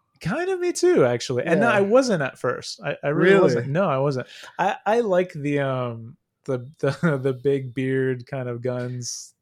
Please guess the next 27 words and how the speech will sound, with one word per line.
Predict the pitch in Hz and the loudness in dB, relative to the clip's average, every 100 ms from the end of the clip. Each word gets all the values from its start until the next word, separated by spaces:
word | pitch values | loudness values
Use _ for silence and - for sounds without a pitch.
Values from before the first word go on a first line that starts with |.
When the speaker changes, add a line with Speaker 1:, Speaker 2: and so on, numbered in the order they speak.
| _ | _
Speaker 2:
I | 180 | -2
feel | 175 | 4
Speaker 1:
thing. | 233 | 6
Speaker 2:
like | 226 202 | 6 6
Yosemite | 185 170 180 170 165 | 2 2 0 2 0
Sam | 156 160 151 147 | 0 0 0 0
is | 139 | -2
a | 135 | -2
not | 131 127 127 127 | -2 -2 0 2
as | 123 113 | 0 -2
good | 117 120 117 110 104 _ _ | -4 -2 -2 -4 -8 _ _
Fudd. | - - 110 110 110 123 _ _ _ _ _ _ _ _ _ _ _ - | -16 -12 -10 -10 -12 -18 _ _ _ _ _ _ _ _ _ _ _ -8
Speaker 1:
Oh, | 147 160 165 | -2 0 2
that's | 160 - | 0 -2
true. | 156 | -2
We | 151 | 0
already | 170 180 | 0 -2
kinda | 170 160 127 | -4 -6 -4
have | 139 131 | -4 -4
a | 113 | -6
hunter | 123 120 123 113 | -10 -8 -6 -6
with | 110 104 _ | -6 -10 _
gun | 135 139 | -4 0
Speaker 2:
Right, | 147 123 113 | 2 2 0
Speaker 1:
kinda | 113 | 0
thing. | 139 | 4
Speaker 2:
yeah. | 175 156 110 | 4 4 2